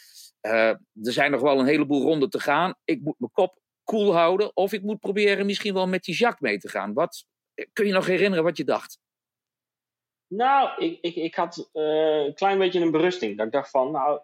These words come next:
Speaker 2: we kunnen nu alles gaan riskeren." Met als gevolg dat ik de volgende twee bochten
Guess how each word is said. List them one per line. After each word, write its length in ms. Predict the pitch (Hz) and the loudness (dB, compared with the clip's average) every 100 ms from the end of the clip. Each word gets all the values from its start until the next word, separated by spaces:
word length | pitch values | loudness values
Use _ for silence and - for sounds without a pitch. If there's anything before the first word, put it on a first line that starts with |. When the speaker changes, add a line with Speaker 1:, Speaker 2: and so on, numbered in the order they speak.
| _ | _
Speaker 2:
we 140 | 123 | -6
kunnen 220 | 127 151 | -2 -2
nu 160 | 131 127 | -2 -2
alles 280 | - 190 151 | 2 2 2
gaan 140 | 147 | 0
riskeren." 560 | 127 117 151 123 101 - _ | -2 -2 0 2 0 -6 _
Met 140 | 127 | -2
als 100 | 123 | -2
gevolg 320 | - 120 143 117 | 0 2 2 2
dat 120 | 110 | -2
ik 80 | - | -4
de 60 | |
volgende 280 | 110 143 120 | -2 0 0
twee 260 | - 135 117 | 0 0 2
bochten 400 | 123 - 107 | 0 -2 -8